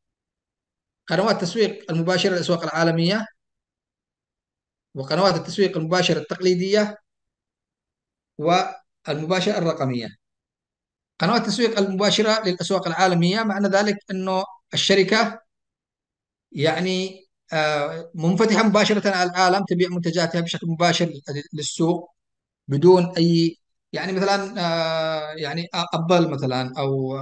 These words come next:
يعني الشركات الكبيرة في ال-، في مجال ال-، ال-، الهواتف النقالة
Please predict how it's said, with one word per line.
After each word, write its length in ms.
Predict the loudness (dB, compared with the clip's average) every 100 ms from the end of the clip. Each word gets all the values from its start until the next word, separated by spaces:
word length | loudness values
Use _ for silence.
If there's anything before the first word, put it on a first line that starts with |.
| -8
يعني 320 | -8 -6 -8 -8 -10 -6
الشركات 580 | -8 -4 -6 -2 -2 -4
الكبيرة 420 | -6 -4 0 0
في 80 | -2
ال-، 160 | -6 -6
في 100 | -4
مجال 300 | -2 -2 0
ال-، 200 | -4 -6 -10 -14 -14 -16 -14 -12
ال-، 180 | -8 -8
الهواتف 540 | -8 -8 0 0 0 -6
النقالة 600 | -8 -4 0 0 -2